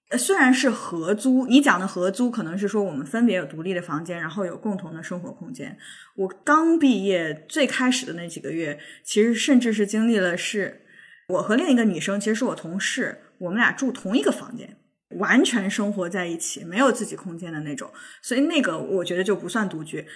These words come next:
但是后来我就，那个室友他就离开北京了，然后我就自己住在那个房间里。虽然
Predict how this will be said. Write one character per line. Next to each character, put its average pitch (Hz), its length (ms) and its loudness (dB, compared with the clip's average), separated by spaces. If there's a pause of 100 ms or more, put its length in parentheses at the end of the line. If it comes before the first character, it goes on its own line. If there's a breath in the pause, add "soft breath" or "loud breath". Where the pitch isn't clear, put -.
(120)
但 320 120 0
是 320 60 0
后 330 240 2
来 196 240 0
我 214 180 0
就， 185 320 -2
那 254 120 4
个 214 100 4
室 220 220 0
友 - 120 -6
他 196 140 -6
就 185 320 -4
离 175 160 -4
开 240 200 2
北 208 160 0
京 196 200 -6
了， 185 100 -4
然 165 80 -4
后 190 100 -6
我 - 80 -10
就 - 200 -12
自 415 300 4
己 - 160 -6
住 196 160 -2
在 180 120 -2
那 175 80 -8
个 160 60 -10
房 160 260 -10
间 165 160 -8
里。 180 80 -8
虽 330 200 0
然 214 360 2